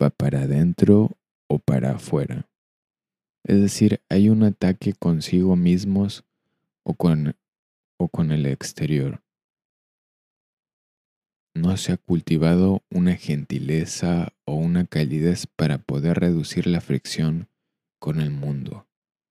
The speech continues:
Si, por ejemplo, a una persona le llega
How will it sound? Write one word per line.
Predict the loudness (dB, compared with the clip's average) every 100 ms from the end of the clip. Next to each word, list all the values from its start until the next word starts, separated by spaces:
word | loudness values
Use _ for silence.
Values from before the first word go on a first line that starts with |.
| _ _ _ _ _ _ _ _ _
Si, | -4
por | 2 2
ejemplo, | 2 0 2 4
a |
una | 4 2
persona | 0 -4 -2 -2 2 2
le | 2
llega | 0 0 0 -2 -2